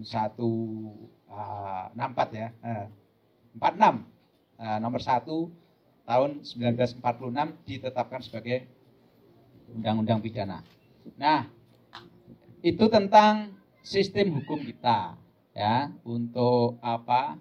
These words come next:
eh, pidana ya. Kalau perdata itu masih ya banyak masih di B W ya.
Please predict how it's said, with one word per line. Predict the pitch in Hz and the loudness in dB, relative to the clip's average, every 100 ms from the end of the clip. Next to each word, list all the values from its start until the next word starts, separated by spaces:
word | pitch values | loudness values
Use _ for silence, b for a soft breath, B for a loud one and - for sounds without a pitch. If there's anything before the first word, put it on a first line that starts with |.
| - | -14
eh, | 113 107 104 104 101 110 - _ _ _ _ _ _ _ _ _ _ _ _ - - | -12 -10 -8 -10 -12 -16 -20 _ _ _ _ _ _ _ _ _ _ _ _ -20 -8
pidana | 165 165 151 120 - _ _ - | 2 6 6 4 -4 _ _ -16
ya. | - - _ _ | -16 -18 _ _
Kalau | - 156 160 | 6 8 8
perdata | 160 - 143 165 156 160 220 240 - _ | 4 4 4 4 6 8 8 4 -8 _
itu | 127 - | -16 -8
masih | 190 170 165 202 190 - _ _ _ _ _ _ _ _ | 0 0 0 -2 -4 -8 _ _ _ _ _ _ _ _
ya | 117 110 95 90 87 - | -4 -2 0 -2 -6 4
banyak | 139 135 180 196 - _ _ - | 4 6 2 2 -4 _ _ -10
masih | 143 143 170 | -8 -6 -8
di | 135 151 170 - - - | -6 -6 -6 -14 -20 -6
B | 120 127 | 0 4
W | 123 98 - - - | 4 2 -4 -18 -4
ya. | 90 95 | -4 -2